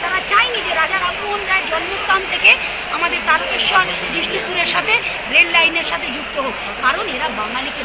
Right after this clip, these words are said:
ভালোবাসেন, এরা বাংলার মানুষকে ভালোবাসে না। এরা যদি ভালোবাসতো তাহলে আজকে বাংলার মানুষের জন্য একটা ভালো কাজ করেছে সেটা তারা জানা। এরা সারা জীবন মিথ্যা কথা বলে, গরিব মানুষের টাকা আটকে দেয়, আবাস যোজনার টাকা আটকে দেয়। এবং আপনারা দেখেছেন যে কিভাবে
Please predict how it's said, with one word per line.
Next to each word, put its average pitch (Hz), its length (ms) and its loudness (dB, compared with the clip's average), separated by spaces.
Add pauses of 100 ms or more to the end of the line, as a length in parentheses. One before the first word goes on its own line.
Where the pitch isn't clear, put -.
(100)
ভালোবাসেন, 240 420 -6
এরা 262 140 -6
বাংলার 294 360 -2
মানুষকে - 400 -4
ভালোবাসে 302 440 -4
না। 262 120 -2 (340)
এরা 302 200 -2
যদি 330 200 -2 (120)
ভালোবাসতো 262 520 -2
তাহলে 311 160 0
আজকে 285 240 0
বাংলার 262 400 -2
মানুষের 302 420 -4
জন্য 339 160 -2
একটা 285 320 0
ভালো 269 280 0
কাজ 311 120 -2 (100)
করেছে - 260 -6 (100)
সেটা 302 180 -4 (160)
তারা - 180 -4
জানা। 294 280 -2 (460)
এরা 320 180 0
সারা 359 320 2
জীবন 440 280 -2
মিথ্যা 359 340 -2
কথা 339 180 0
বলে, 311 220 -2 (340)
গরিব 440 240 4
মানুষের 381 380 -2
টাকা 294 200 0
আটকে - 340 0
দেয়, 392 140 2 (280)
আবাস 427 280 0
যোজনার 381 380 -2
টাকা 302 200 -4
আটকে 339 360 -4
দেয়। 330 140 2 (460)
এবং 453 220 4
আপনারা 403 400 4
দেখেছেন 381 460 0
যে 339 100 -4 (100)
কিভাবে - 380 4